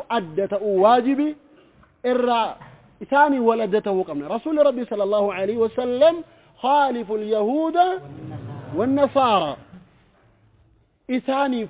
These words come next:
faallaa ta'uutti ajajamne jechuudha. Egaa kana yeroo jennu, arrabsi jechuudha nama,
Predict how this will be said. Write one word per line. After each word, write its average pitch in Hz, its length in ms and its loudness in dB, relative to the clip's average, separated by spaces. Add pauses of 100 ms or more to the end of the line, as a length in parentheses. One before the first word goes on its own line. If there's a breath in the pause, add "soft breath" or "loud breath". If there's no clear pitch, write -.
faallaa 196 420 0
ta'uutti 175 440 -4
ajajamne 127 1040 -4
jechuudha. 185 560 2 (540 soft breath)
Egaa 262 500 2 (180)
kana 269 240 -6
yeroo 277 340 6
jennu, 214 680 -2 (1400)
arrabsi 311 540 2
jechuudha 294 600 2
nama, 240 240 -2